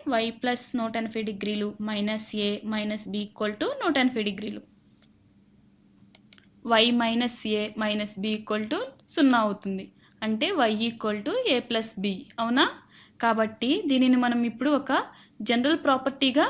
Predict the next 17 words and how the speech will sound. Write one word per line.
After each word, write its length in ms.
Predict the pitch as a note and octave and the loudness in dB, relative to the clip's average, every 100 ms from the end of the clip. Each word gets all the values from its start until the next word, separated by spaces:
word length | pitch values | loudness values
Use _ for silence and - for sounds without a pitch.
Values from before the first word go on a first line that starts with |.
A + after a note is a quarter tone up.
| C#5 | 4
నిర్వర్తించవచ్చు. 880 | D#4 C#4 C#4 C4+ B3+ A#3 A3 - F#3 - _ _ _ _ _ _ _ _ _ - | 4 4 4 2 2 -2 -4 -6 -8 -10 _ _ _ _ _ _ _ _ _ 0
ఆ 100 | A#3+ A#3+ | 4 4
నిర్వచనం 440 | A#3+ C4 C4 C#4+ C#4 | 4 2 6 8 8
ఏమిటంటే, 480 | C4 B3+ B3+ A#3+ B3+ F#4 - - - A#3+ | 6 4 2 2 0 0 -4 -20 -4 2
లోపలి 320 | B3 D4 E4 E4 | 4 6 4 6
కోణాల 300 | D4+ D4 C#4+ | 6 8 6
యొక్క 260 | C#4 - C4 B3+ | 4 2 -2 -2
కూడిక 340 | A#3+ A#3+ A#3+ C#4+ A4+ - - - | -2 0 2 2 2 -4 -16 -8
ఒక 120 | B3+ C4+ | 0 2
త్రిభుజం 380 | C4 B3+ C4 D4+ D4 | 4 4 6 10 10
నందు 300 | C#4 B3 D4 B4 | 10 8 6 6
నూట 140 | D#4 C#4 | 6 6
ఎనభై 240 | C4 C4 B3 | 6 4 2
డిగ్రీలకి 400 | G#3+ A#3 C4 D4+ F#4 | 2 4 4 4 6
సమానమగును, 640 | D#4 C#4 C4 A#3 G#3 G3 - - - - - | 8 10 8 6 4 0 -4 -12 -20 -10 0
లేదా 260 | A3+ A3+ A3 A3 - - - | 2 4 4 2 -2 -10 0
ఇంకొక 300 | B3 D4 D#4 | 2 4 4